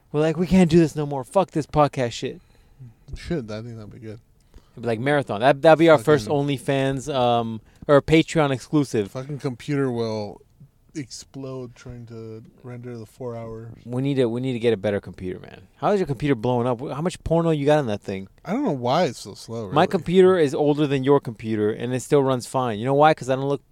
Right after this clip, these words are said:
Speaker 1: look at porn on that
Speaker 2: I
Speaker 1: one.
Speaker 2: don't watch porn on my computer.
Speaker 1: You're like, "I just downloaded all." <laughs> LimeWire is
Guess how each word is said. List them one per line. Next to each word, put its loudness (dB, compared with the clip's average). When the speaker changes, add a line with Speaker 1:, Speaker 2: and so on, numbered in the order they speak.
Speaker 1:
look 0
at -8
porn 0
on -4
that -6
Speaker 2:
I 2
Speaker 1:
one. 6
Speaker 2:
don't 2
watch 2
porn -2
on -4
my -8
computer. -14
Speaker 1:
You're 8
like, 8
"I 10
just 2
downloaded 10
all." -2
<laughs> -20
LimeWire 8
is -2